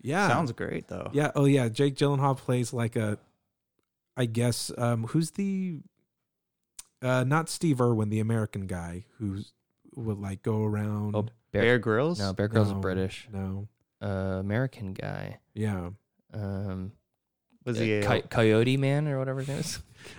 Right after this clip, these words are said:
Speaker 1: No, no, no, no. I, I forget his name, but, um, he, he plays, like, uh, like, a T V celebrity kind of character. Um,
Speaker 3: Hmm.
Speaker 1: but Jake Gyllenhaal is, like, really,
Speaker 2: Like,
Speaker 1: like
Speaker 2: in what context, though? Like, a wilderness context? Or
Speaker 1: Um,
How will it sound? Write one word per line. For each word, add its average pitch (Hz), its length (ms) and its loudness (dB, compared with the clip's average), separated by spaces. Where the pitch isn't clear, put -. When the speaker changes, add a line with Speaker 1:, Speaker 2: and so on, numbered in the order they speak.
Speaker 1:
No, 151 240 4
no, 139 100 4
no, 127 160 2
no. 113 160 0
I, 131 340 2
I 135 40 0
forget 156 260 0
his 107 160 2
name, 101 320 -2
but, 101 200 0
um, 104 300 -2
he, 131 100 0
he 143 180 2
plays, 135 380 2
like, 123 340 0
uh, - 140 -12
like, 120 200 -2
a 104 100 0
T 139 260 0
V 113 340 2
celebrity 107 580 -2
kind 104 180 -4
of 98 140 -6
character. 95 680 -4
Um, 92 420 -4
Speaker 3:
Hmm. 131 80 -4
Speaker 1:
but 113 180 -2
Jake 120 220 0
Gyllenhaal 110 560 0
is, 98 160 -4
like, 104 180 -2
really, 107 720 -2
Speaker 2:
Like, 143 100 -2
Speaker 1:
like 107 80 2
Speaker 2:
in 143 80 2
what 143 200 0
context, - 640 -6
though? - 140 -10
Like, 87 200 -6
a 90 80 -2
wilderness 113 640 -2
context? 131 800 -6
Or - 80 -4
Speaker 1:
Um, 190 260 2